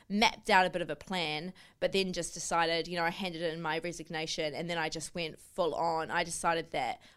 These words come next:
I needed actually to devote myself wholeheartedly to it.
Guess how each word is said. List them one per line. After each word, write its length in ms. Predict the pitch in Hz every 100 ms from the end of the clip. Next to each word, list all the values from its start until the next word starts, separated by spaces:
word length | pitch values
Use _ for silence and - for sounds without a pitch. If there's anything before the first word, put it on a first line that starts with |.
| _
I 140 | 196
needed 300 | 190 180 165
actually 320 | 156 - 180 170
to 160 | -
devote 340 | 160 160 156 -
myself 380 | 160 - 151
wholeheartedly 680 | - 156 - 160 160 170 156
to 320 | - - 196
it. 320 | 440 - -